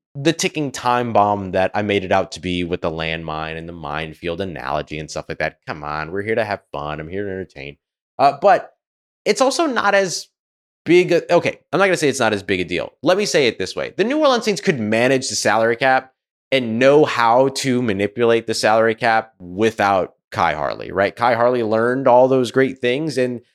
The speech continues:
it's not like he's been doing everything behind closed doors and in closed books. Khai Harley has been working with,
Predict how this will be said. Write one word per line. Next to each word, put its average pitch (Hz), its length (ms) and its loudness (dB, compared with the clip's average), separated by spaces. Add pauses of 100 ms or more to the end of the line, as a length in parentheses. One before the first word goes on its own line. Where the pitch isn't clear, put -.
(120)
it's 110 160 0
not 147 160 2
like 143 160 2
he's 139 180 -8
been 127 180 0
doing 139 300 2
everything 135 340 0
behind 120 400 -2
closed 123 360 0
doors 120 400 2
and 107 100 0
in 113 160 -2
closed 107 400 0
books. 113 340 0 (1080)
Khai 143 300 2
Harley 127 440 2
has 117 140 -2
been 117 180 -2
working 120 460 2
with, 113 300 2